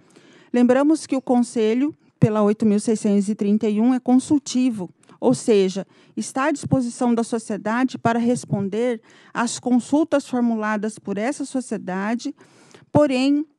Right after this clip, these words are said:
é com um profundo pesar que eu diagnostico que, às vezes, a gente carece desse reconhecimento,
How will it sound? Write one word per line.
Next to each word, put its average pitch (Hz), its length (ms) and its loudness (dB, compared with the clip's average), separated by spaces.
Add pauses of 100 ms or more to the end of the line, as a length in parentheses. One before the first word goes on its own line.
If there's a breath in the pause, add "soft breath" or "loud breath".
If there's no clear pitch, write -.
(380)
é 240 120 2
com 254 240 -4
um 240 140 0
profundo 285 520 0
pesar 226 460 -2 (120)
que 269 120 2
eu 254 120 2 (960)
diagnostico 240 800 -4
que, 254 380 -2
às 240 320 -2
vezes, 226 440 0
a 233 60 0
gente 233 280 0
carece 233 720 -6 (1080 soft breath)
desse 233 280 0
reconhecimento, 220 1000 0